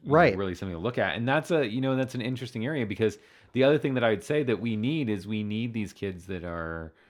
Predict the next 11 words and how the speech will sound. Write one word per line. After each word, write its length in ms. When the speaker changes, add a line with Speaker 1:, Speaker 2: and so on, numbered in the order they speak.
Speaker 1:
uh, 560
fast 300
skaters, 580
good 240
goal 200
scorers, 440
right? 260
Like 140
the 80
Austin 420
Ortega. 340